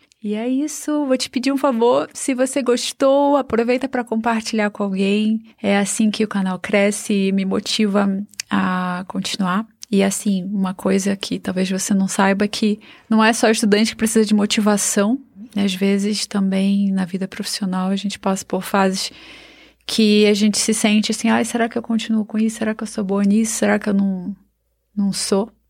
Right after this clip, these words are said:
Ou será que eu deveria fazer outra coisa?", sabe? Então é uma coisa que eu penso muito, então,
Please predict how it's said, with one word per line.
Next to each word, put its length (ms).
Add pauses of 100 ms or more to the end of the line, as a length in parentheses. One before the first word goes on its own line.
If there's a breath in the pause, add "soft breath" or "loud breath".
(200)
Ou 140
será 260
que 60
eu 60
deveria 260
fazer 240
outra 240
coisa?", 500 (200)
sabe? 400
Então 200
é 40
uma 120
coisa 220
que 80
eu 60
penso 360
muito, 300
então, 560